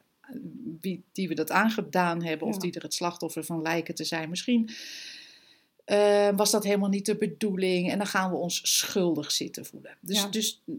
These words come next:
Speaker 1: even
Speaker 2: Ja.
Speaker 1: zo, daders en slachtoffers,
Speaker 2: Ja.
Speaker 1: heel subtiel, een continue indeling.
Speaker 2: Ja, ja. En, en weet je waar ik hem volgens, waar die volgens mij ook veel voorkomt?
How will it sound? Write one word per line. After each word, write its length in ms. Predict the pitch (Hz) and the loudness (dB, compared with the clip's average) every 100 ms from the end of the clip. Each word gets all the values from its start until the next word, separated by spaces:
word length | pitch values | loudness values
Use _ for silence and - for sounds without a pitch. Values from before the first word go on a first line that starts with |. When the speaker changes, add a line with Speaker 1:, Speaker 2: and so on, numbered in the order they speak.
| - | -8
Speaker 1:
even 400 | - 240 247 233 | 0 2 6 6
Speaker 2:
Ja. 80 | 233 | 4
Speaker 1:
zo, 420 | - 247 240 240 208 | 4 6 6 4 2
daders 680 | 247 285 269 254 247 - | 4 6 6 6 4 0
en 160 | - 208 | 0 -2
slachtoffers, 920 | 202 254 320 - 269 220 208 233 233 | 2 2 2 4 4 6 6 6 4
Speaker 2:
Ja. 80 | 240 | 4
Speaker 1:
heel 160 | 269 277 | 6 6
subtiel, 580 | 269 254 - 240 233 | 2 -2 4 4 4
een 160 | 196 196 - | 2 -2 4
continue 560 | 294 285 269 240 240 | 6 8 8 8 8
indeling. 680 | - 185 170 156 147 151 208 | 6 4 2 2 -2 0 2
Speaker 2:
Ja, 240 | 214 185 180 | 4 4 2
ja. 240 | 208 185 | 6 6
En, 160 | 202 220 | 6 4
en 140 | 226 | 4
weet 180 | 214 220 | 6 6
je 60 | 220 | 6
waar 160 | 208 220 | 2 0
ik 140 | 220 | -4
hem 200 | 202 196 | -6 -8
volgens, 320 | - 214 - | -8 -10 -10
waar 160 | 254 190 | -8 -6
die 140 | 196 | -6
volgens 260 | - 208 - | -4 -6 -4
mij 220 | 196 190 | -4 -2
ook 140 | 220 220 | -4 -6
veel 240 | - 208 | -4 -2
voorkomt? 720 | - 202 202 202 202 220 - | -2 -2 -2 -4 -4 -4 -8